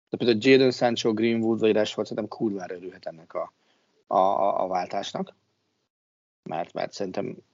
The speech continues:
nekik ez baromi jót tesz. És hát Jadon Sancho-nak tulajdonképpen már, már önmagában az, hogy nem Solskjaer az edző, már az is látszik, hogy jót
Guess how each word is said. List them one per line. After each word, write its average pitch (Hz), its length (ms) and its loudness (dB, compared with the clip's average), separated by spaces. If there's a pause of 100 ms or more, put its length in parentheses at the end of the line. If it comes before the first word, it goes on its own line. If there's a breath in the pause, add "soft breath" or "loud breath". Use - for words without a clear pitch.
(280)
nekik - 340 -6
ez - 120 -2
baromi 92 320 0
jót 98 340 -2 (200)
tesz. - 360 4 (1040)
És - 100 -20
hát 98 160 -6
Jadon 117 220 2
Sancho-nak 117 340 -2
tulajdonképpen 120 380 2
már, 120 180 6
már 110 180 0
önmagában 104 380 0
az, 104 80 -4
hogy 101 200 -10
nem 110 180 -2
Solskjaer 113 400 -2
az 104 80 -8
edző, 113 200 -6
már 113 180 0
az 113 80 0
is 95 100 -10
látszik, - 260 -8
hogy 90 100 -10
jót 98 220 -10